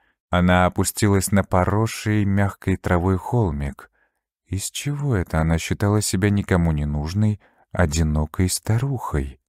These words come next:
Жизнь прекрасна. И сама она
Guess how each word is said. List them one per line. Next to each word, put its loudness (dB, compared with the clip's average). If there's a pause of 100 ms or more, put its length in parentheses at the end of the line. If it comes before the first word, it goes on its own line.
(1160)
Жизнь -2
прекрасна. -4 (880)
И 4
сама -2
она -6